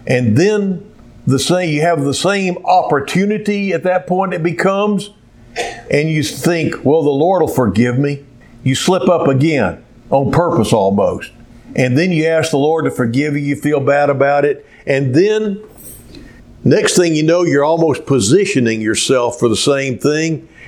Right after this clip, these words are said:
And then you just, and it doesn't bother you as much. And you can slowly, slowly move away from the Lord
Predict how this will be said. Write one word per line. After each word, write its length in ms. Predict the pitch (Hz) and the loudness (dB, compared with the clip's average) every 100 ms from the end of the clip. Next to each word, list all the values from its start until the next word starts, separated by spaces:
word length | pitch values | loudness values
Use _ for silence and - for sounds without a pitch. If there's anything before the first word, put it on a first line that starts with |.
| - | -2
And 240 | 143 143 | 0 2
then 300 | 208 220 175 | 2 2 0
you 160 | 156 156 | 0 0
just, 380 | 156 151 - - - - - 160 | 2 0 -2 -12 -20 -20 -8 -2
and 140 | 147 | 0
it 260 | 151 - - - - - | -2 -6 -18 -20 -20 -2
doesn't 420 | 175 170 151 110 | 0 2 0 2
bother 320 | 120 127 151 | 2 2 0
you 220 | 156 160 165 | 0 -2 -2
as 120 | 139 | -2
much. 640 | 156 160 170 - - - - - - - | -2 -2 -4 -8 -14 -16 -20 -20 -20 -10
And 220 | - 151 147 | -4 -2 0
you 100 | 135 | -2
can 240 | - 120 | 0 0
slowly, 1120 | - - 135 156 190 208 202 202 196 190 190 | 0 -2 0 2 2 0 -2 -2 -2 -4 -4
slowly 1300 | 180 - - 156 165 165 156 131 104 95 95 80 69 - - - - | -6 -10 -2 0 0 -2 0 2 2 0 -2 -4 -12 -20 -20 -16 -2
move 640 | 104 127 151 156 160 143 135 | 2 4 2 2 0 -2 -2
away 920 | 147 139 123 123 107 98 95 95 92 - - - - - | 0 0 2 2 2 2 0 -2 -8 -14 -20 -20 -20 -6
from 240 | - 113 | 0 0
the 80 | 110 | 2
Lord 640 | 107 104 92 87 82 80 | 0 0 0 -2 -4 -10